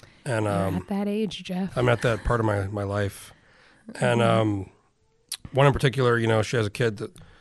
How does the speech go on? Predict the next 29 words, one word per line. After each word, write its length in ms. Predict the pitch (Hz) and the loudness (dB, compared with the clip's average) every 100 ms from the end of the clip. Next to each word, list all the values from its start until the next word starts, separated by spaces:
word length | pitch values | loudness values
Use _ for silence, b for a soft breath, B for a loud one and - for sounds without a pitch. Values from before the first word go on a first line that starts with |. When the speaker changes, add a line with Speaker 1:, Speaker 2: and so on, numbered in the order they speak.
| B | B
Speaker 1:
you 80 | 135 | -6
know, 100 | 110 | -2
I, 100 | 117 110 | -2 -2
I, 200 | 110 95 - - _ _ | -4 -4 -16 -20 _ _
it's 240 | - - - | -20 -6 -2
actually 160 | 120 | 0
really 140 | 120 101 | 2 0
funny. 400 | 120 113 101 90 - - | 2 2 0 -4 -10 -6
Um, 400 | 110 98 95 87 b b b b b _ - | -4 -4 -6 -10 b b b b b _ -16
I'll 80 | |
tell 120 | 107 113 | -6 -4
you, 200 | 98 107 | -2 -2
you'll 140 | 110 | -2
like 220 | 104 101 | 0 -2
this 180 | 107 - | -4 -8
a 40 | 107 | -6
lot. 320 | 98 92 - _ | -6 -6 -10 _
You'll 140 | - 107 | -8 -4
love 220 | 101 98 | -4 -4
this. 340 | 92 90 - - b b b b b _ _ - | -6 -8 -10 -14 b b b b b _ _ -6
I'd, 300 | 127 113 110 | -2 -2 -2
uh, 180 | 113 107 | -2 -2
come, 220 | - 131 - | -2 -4 -2
I'd 120 | 120 | 0
met 120 | 120 147 | 4 6
her 200 | 131 120 | 6 4
through 160 | 131 | -2
friends, 540 | - 127 117 117 113 107 | 0 2 4 2 0 -2
and 160 | 101 | -4